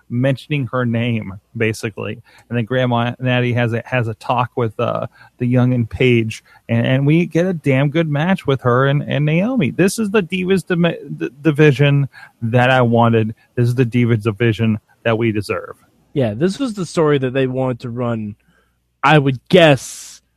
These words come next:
Speaker 2: immediately, but they didn't because records and things.
Speaker 1: I think, I think mostly they wanted to,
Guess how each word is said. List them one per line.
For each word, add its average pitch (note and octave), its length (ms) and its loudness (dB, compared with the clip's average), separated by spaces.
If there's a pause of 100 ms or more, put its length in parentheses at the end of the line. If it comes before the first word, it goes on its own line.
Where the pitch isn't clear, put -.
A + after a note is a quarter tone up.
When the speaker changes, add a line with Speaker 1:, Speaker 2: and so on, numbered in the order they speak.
(200)
Speaker 2:
immediately, A#2 720 -4
but G#2+ 220 -12
they A2+ 140 -4
didn't B2+ 520 -4
because A2+ 680 -8 (920)
records A#2 640 -2
and G#2+ 240 -12
things. G#2+ 540 -16 (240)
Speaker 1:
I F#3+ 100 2
think, D4+ 300 0
I G#3+ 100 2
think D4 260 0
mostly F3 640 2
they D3 340 2
wanted D3+ 560 0
to, C#3 500 0